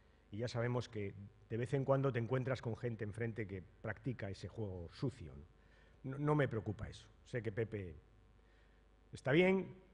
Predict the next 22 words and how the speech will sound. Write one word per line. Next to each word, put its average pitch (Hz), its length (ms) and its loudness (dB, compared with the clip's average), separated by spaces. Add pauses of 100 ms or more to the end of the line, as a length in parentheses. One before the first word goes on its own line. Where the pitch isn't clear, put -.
(920)
pero 156 220 2
hay 220 180 0 (800)
alrededor 123 640 4
de 127 180 4
aquel 131 300 2
al 110 140 0
que 101 100 -8
calumnian 117 640 0 (640)
gente 135 300 -4
que 110 180 -8
no 120 200 -2
ha 120 60 0
decidido 104 540 -6
estar 95 240 -8
en 92 80 -8
política, 87 500 -12 (1040)
pero 127 220 2
que 127 120 0
quiere 156 260 4
al 139 100 2
que 135 100 -4
calumnian, 113 480 0